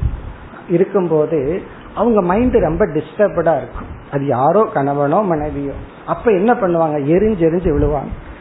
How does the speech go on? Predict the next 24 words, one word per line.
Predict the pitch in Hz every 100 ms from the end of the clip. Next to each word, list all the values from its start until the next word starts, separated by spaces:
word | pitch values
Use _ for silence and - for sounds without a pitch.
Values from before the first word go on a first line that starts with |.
| - -
டாக்டர் | 160 190 220 226
மேல | 220 202 196
எரிஞ்சு | 175 175 175 190
விழுந்தா | 175 175 180
அவர் | 208 202 170
என்ன | 175 196
ஊசி | 175 196 185
போட்டுருவார்னு | 170 175 180 165 165 185
இவருக்கு | 165 151 -
பயம். | 147 143 131 - - 160 - - - - - - - - - - -
அவர் | 180 185
மயக்க | 170 180 175
மருந்து | 185 170 165
கொடுத்துருவார். | 147 - 143 131 123 - - - - -
வேற | 165 190 202
யாரும் | 180 175 190 214
மீறி | 185 175 214
எரிஞ்சு | 156 156 175
விழ | 170 143
முடியாது. | 165 135 139 135 113 113 104 -
அப்ப | - 165
யார் | 135 147 208 214
இருக்கான்னா, | 185 - 160 151 120
யார் | 135 156 202